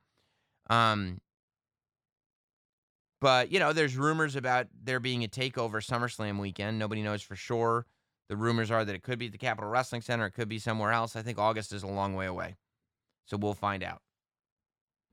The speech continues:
I loved ending with, uh, Regal and the story. I love my, I love me some stories.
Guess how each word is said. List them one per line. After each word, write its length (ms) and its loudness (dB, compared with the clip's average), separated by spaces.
I 100 2
loved 260 4
ending 260 2
with, 180 -6
uh, 240 2
Regal 500 -2
and 140 -4
the 60 -6
story. 580 0
I 60 -4
love 240 4
my, 260 0
I 140 -2
love 240 2
me 140 0
some 160 -10
stories. 580 -4